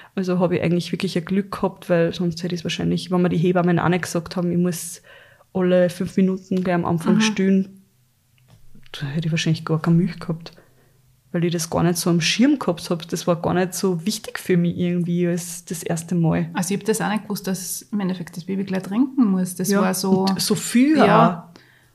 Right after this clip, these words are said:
Speaker 2: Und weil die, die Krankenschwester damals zu mir gesagt hat, ich muss ihn morgens in der Nacht aufwecken, dass er trinkt. Und ich hab mir nur gedacht,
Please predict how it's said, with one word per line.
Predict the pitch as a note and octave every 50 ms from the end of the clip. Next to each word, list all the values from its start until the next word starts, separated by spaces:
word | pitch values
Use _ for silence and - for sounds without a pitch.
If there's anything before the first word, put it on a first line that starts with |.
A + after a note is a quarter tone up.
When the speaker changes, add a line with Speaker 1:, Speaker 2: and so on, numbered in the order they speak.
| _ _ -
Speaker 2:
Und | G3 F#3
weil | G3+ G3
die, | F3+ G3 G3+ G3 G3 F#3 F#3+
die | - G#3
Krankenschwester | F#3+ F#3 F#3+ G3 G3 - G#3+ G3 - G3+ G3 - G3
damals | G3 F#3+ F#3+ G3+ G3 -
zu | - G3+
mir | G#3 G3+
gesagt | G3 - - G3+ G3 - -
hat, | G3+ F#3
ich | F#3
muss | G#3 G#3 G#3 G3+ G3 -
ihn | - G3+
morgens | G3+ G3 F#3+ G3 G3+ G3 -
in | G3 F#3+
der | G3 G3
Nacht | F#3+ F#3 F#3+ F#3 - - - - _ -
aufwecken, | F#3 F#3+ G3+ - A#3 A3+ A3+ - G3 G3
dass | F#3 F#3 F#3 -
er | F3+ -
trinkt. | G3 F#3+ G#3 G#3+ G#3 G3 - -
Und | F3+ D#3
ich | F#3
hab | F#3 F#3+
mir | F#3+
nur | F#3 F3+ E3
gedacht, | E3+ E3+ E3 - - -